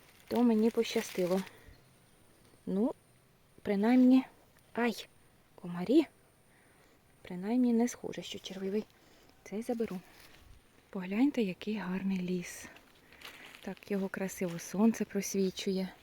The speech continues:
І... Тут отака красива стежечка із грибів.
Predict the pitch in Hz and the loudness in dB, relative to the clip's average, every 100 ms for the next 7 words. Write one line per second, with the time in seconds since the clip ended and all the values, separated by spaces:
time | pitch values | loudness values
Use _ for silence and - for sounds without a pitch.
0 | - - - - - - - 175 170 190 | -20 -20 -20 -20 -20 -20 -6 -4 -2 2
1 | 294 - - - - - - - - - | 0 0 -16 -20 -20 -20 -20 -20 -20 -20
2 | - - _ 190 196 247 269 262 247 240 | -20 -20 _ -6 -4 -4 -6 -8 -8 -6
3 | 262 254 - 226 247 - - 202 202 214 | -6 -4 -4 -4 -4 -4 -2 0 -2 -8
4 | - 240 - - 220 214 262 233 196 | -2 -2 -2 -6 -6 -2 -2 -2 -6